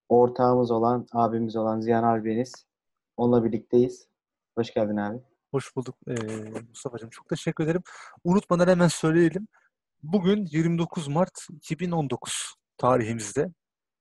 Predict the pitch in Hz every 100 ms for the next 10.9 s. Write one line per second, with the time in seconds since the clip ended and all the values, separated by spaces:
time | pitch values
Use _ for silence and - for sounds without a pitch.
0 | _ 151 139 143 139 131 120 143 156 135
1 | 127 - - - - _ _ - 139 131
2 | - 131 156 131 127 143 117 - - 165
3 | - _ _ _ _ 160 160 160 - 147
4 | 135 131 127 190 185 208 - 131 135 135
5 | 131 185 - - - 175 156 151 170 -
6 | 151 156 165 123 110 - _ _ _ _
7 | _ _ 131 123 120 - 120 135 143 143
8 | 131 127 123 147 139 151 143 127 127 123
9 | 120 - 160 - 170 156 139 139 208 -
10 | 220 - 175 - - 196 135 107